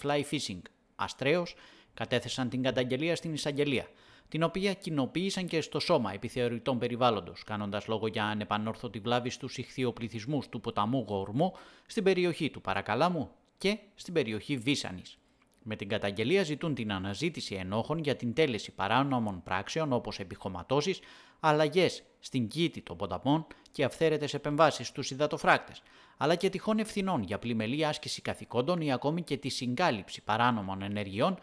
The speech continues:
εκ μέρους των τοπικών αρχών και υπηρεσιών, κάτω από τη μύτη των οποίων, όπως σημειώνεται, ένας ποταμός οδηγήθηκε στα αρδευτικά κανάλια και μετατράπηκε σε ξεροπόταμο λίμνα ζώντων νερών, στα οποία οι εγκλωβισθέντες ιχθυοπληθυσμοί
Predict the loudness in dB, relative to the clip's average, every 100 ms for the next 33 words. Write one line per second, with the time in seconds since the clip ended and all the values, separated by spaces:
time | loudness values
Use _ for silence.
0 | -14 -20 _ -2 2 0 0 -2 0 0
1 | 2 0 2 0 -2 0 0 2 0 2
2 | 2 2 -6 -20 _ _ 4 4 4 -2
3 | -2 0 0 -2 -2 -2 0 0 0 -6
4 | -6 -2 2 4 2 0 0 -2 -4 -2
5 | 0 0 -2 -2 -4 -2 -2 -2 -12 -2
6 | -2 0 -6 -4 -2 0 0 0 0 -2
7 | -8 -20 _ 2 4 4 2 0 0 -4
8 | -4 0 2 2 6 4 4 -2 -2 -2
9 | 0 -2 2 2 2 -2 2 2 2 0
10 | -2 0 0 -2 -4 _ -2 -2 0 0
11 | 0 0 0 0 -6 -6 -6 -4 -4 -4
12 | -4 -2 -2